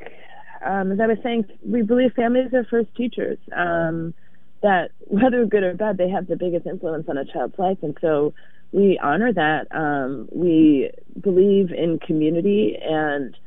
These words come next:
there are so many things that shape children. Um, the idea of schools going in on their own and isolating children within a building and not recognizing the sort of fabric that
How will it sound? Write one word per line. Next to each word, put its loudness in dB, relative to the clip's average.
there 6
are 4
so 2
many 4
things 0
that 0
shape 0
children. -2
Um, -2
the 8
idea 4
of 0
schools 0
going 0
in 2
on -2
their -2
own -2
and -2
isolating 2
children 4
within 0
a 0
building 2
and 0
not -2
recognizing -2
the -2
sort 6
of 2
fabric 0
that -2